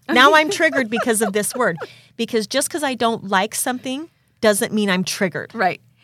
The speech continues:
Speaker 2: That's what he said. He said people just throw it around willy-nilly now to describe anything they don't like.
Speaker 1: Yeah. Like, somebody brings me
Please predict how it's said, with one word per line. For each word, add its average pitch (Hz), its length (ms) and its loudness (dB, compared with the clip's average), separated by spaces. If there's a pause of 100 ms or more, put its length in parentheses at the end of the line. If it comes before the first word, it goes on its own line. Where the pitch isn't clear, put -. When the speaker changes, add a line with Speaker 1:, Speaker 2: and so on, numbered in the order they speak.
(100)
Speaker 2:
That's 311 220 2
what 349 60 -4
he 349 40 -2
said. 339 280 -2
He 262 160 -6
said 247 260 -6
people 294 220 -6
just 277 200 -8
throw 254 180 0
it 247 40 -2
around 233 240 -2
willy-nilly 247 560 -2
now 156 200 -4
to 226 120 -10
describe 214 340 -4
anything 226 360 -6
they 190 100 -6
don't 190 280 -6
like. - 400 -6 (260)
Speaker 1:
Yeah. 165 380 -6
Like, 190 280 -2
somebody 214 400 -4
brings 196 400 -4
me 185 380 -4